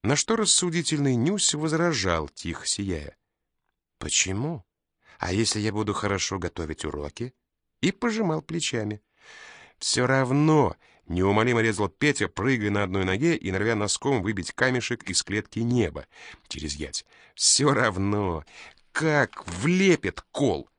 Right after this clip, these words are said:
Потом Петя угостил Нюсю шоколадкой, а Нюся сбегал в лавочку и принёс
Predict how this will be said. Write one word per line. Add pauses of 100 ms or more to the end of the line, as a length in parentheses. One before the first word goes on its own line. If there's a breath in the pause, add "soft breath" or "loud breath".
(720)
Потом
Петя
угостил
Нюсю
шоколадкой, (340 loud breath)
а
Нюся
сбегал
в
лавочку
и
принёс